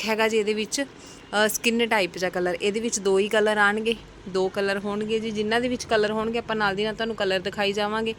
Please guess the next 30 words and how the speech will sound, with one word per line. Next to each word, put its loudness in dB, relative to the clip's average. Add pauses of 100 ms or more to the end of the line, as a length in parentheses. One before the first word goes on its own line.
(500)
ਜਿਨ੍ਹਾਂ 4
ਦੇ 0
ਵਿੱਚ -6
ਕਲਰ 2
ਨਹੀਂ -2
ਹੋਣਗੇ -2
ਉਹ -2
ਤੁਹਾਨੂੰ -4
ਸਿੰਗਲ -4
ਸੂਟ -6 (100)
ਹੀ 0
ਦਿਖਾਈ 2
ਜਾਵਾਂਗੇ 2
ਜੀ -4
ਨਾਲ -2
ਦੀ 0
ਨਾਲ। 0 (420)
ਕੁਆਂਟੀਟੀ 2
ਦੇ 4
ਵਿੱਚ -2
ਹੈ 4
ਜੀ, -2
ਜਿੰਨਾ 0
ਮਰਜ਼ੀ 0
ਲੈ 2
ਲਓ। -2 (460)
ਅਗਰ 2
ਤੁਸੀਂ -2
ਇਹ 4
ਸਟਾਕ 0